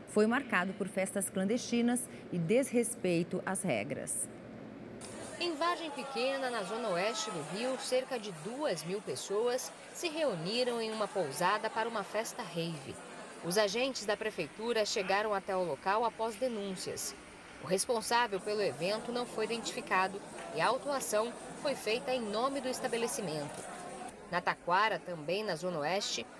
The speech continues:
Speaker 2: os fiscais interditaram uma festa na piscina com cerca de trezentas pessoas, a maioria delas sem máscara. Do outro lado da cidade, na zona norte,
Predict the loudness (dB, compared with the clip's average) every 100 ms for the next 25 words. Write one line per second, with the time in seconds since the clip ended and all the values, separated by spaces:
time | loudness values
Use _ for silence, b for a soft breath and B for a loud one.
0 | B -6 0 0 4 4 4 -2 -2 -2
1 | -2 2 4 4 2 -2 0 0 0 -2
2 | -2 -2 -4 -4 -2 -2 -2 -4 0 0
3 | 0 -2 2 2 4 2 0 -4 -4 -4
4 | 2 2 2 0 -4 -8 -16 -8 -4 4
5 | 4 4 2 2 2 4 4 2 -2 -6
6 | -12 -6 -4 -2 2 2 0 -4 -6 -6
7 | -10 -12 -12 -12 -16 -6 4 4 4 0
8 | 2 2 2 0 0 0 4 4 4 -2
9 | -4 -2 -2 2 0 0 -8